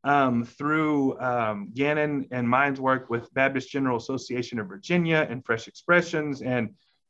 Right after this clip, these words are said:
Missio Alliance and Uptick and any number of things where we kept crossing paths. And, uh, it's been a joy to get to know Gannon and his wife, Carrie. And, um,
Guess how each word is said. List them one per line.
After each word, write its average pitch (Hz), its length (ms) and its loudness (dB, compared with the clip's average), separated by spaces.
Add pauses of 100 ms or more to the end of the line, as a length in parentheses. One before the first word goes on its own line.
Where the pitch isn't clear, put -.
Missio 135 380 4
Alliance 160 600 4
and 120 200 -2
Uptick 170 580 2
and 127 140 0
any 185 200 6
number 165 460 4
of 135 200 -2
things 156 440 -4
where 127 140 0
we 143 160 2
kept 151 320 -2
crossing 143 440 0
paths. 123 580 2 (420)
And, 131 280 2
uh, 120 240 4
it's 120 140 -6
been 147 160 -2
a 131 60 0
joy 143 300 4
to 139 100 0
get 143 200 -2
to 143 60 -6
know 160 180 4
Gannon 147 360 2
and 123 100 0
his 117 100 -4
wife, 127 320 2
Carrie. 156 380 4
And, 113 220 -6 (420)
um, 120 460 0